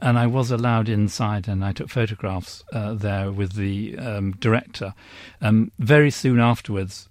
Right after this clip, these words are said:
all visits from outsiders were, uh, banned, understandably. Um, so tourists now and visitors can visit,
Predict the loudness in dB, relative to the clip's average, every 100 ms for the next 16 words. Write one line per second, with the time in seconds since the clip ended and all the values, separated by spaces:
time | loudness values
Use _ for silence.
0 | -2 4 4 2 -2 -4 -6 -4 0 0
1 | -2 -4 -2 -2 -2 -8 -10 -12 -6 -2
2 | -2 -6 -8 -10 -4 -4 -2 -4 -2 4
3 | 4 2 -2 2 2 0 -8 -12 -14 -20
4 | -20 -20 -6 -2 0 -2 0 -2 0 2
5 | 2 0 -2 -2 0 0 0 -2 -4 -6
6 | -6 -6 -4 -2 0 -2 -2 -6